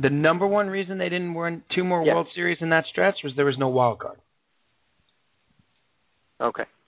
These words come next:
Speaker 1: That's, I mean, that's, <clears throat> to me, that's it. I went back and looked at the numbers again, Cal.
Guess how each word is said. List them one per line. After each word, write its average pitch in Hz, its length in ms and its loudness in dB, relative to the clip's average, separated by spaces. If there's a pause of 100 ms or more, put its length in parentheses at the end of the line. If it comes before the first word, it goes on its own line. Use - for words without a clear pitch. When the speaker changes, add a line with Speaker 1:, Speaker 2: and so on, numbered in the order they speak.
(460)
Speaker 1:
That's, 117 180 0 (100)
I 139 80 4
mean, 127 140 2
that's, 143 840 2
<clears throat> - 40 -12
to 151 60 -4
me, 147 200 0
that's 123 220 2
it. 113 160 -10 (220)
I 139 100 2
went 185 180 2
back 180 180 2
and 165 120 -4
looked 165 200 -6
at 160 120 -8
the 160 80 -4
numbers 151 360 -2
again, 160 240 -4
Cal. 160 320 -4